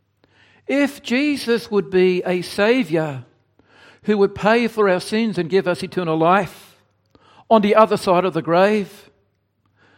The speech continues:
then no one would care if the whole world would follow Jesus. But we just read together Acts seventeen.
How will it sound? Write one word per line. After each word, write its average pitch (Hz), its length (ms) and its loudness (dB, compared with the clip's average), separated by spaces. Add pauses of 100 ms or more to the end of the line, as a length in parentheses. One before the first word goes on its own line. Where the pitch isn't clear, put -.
(300)
then 220 340 4
no 233 200 0
one 190 340 -2 (100)
would 175 140 -2
care 190 600 -2 (480)
if 202 120 2
the 196 120 2
whole 196 280 4
world 190 580 2 (540)
would 180 140 -4
follow 175 240 2
Jesus. 185 880 0 (1800)
But 196 120 -4
we 202 120 0
just 208 240 -4
read 208 120 0
together 170 540 -2 (1120)
Acts 185 460 -6
seventeen. 180 800 -2